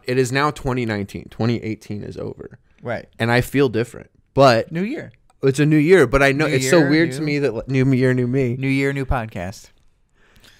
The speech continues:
Speaker 1: I don't know what the peace sign is, but I like it.
Speaker 2: <laughs>
Speaker 1: But I think it's so
Speaker 2: Sorry, we sign off for now.
Speaker 1: Yeah.
Speaker 2: Okay.
Speaker 1: Bye, guys.
Speaker 2: Yeah.
Speaker 1: But I think it's interesting how, uh, like I was saying this earlier, these arbitrary ideas of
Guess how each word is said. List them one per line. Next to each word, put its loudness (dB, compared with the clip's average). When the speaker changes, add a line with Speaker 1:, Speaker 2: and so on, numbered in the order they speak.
Speaker 1:
I -10
don't -2
know 4
what 4
the 0
peace -2
sign 0
is, 0
but 0
I 4
like 0
it. -8
Speaker 2:
<laughs> -20
Speaker 1:
But 8
I 10
think 0
it's 0
so 2
Speaker 2:
Sorry, 2
we -6
sign -4
off -6
for -14
now. -8
Speaker 1:
Yeah. 6
Speaker 2:
Okay. -4
Speaker 1:
Bye, 4
guys. 0
Speaker 2:
Yeah. -2
Speaker 1:
But 4
I 6
think 0
it's 2
interesting -4
how, -4
uh, -4
like -6
I -2
was -4
saying -6
this -10
earlier, -4
these -2
arbitrary 0
ideas -2
of -8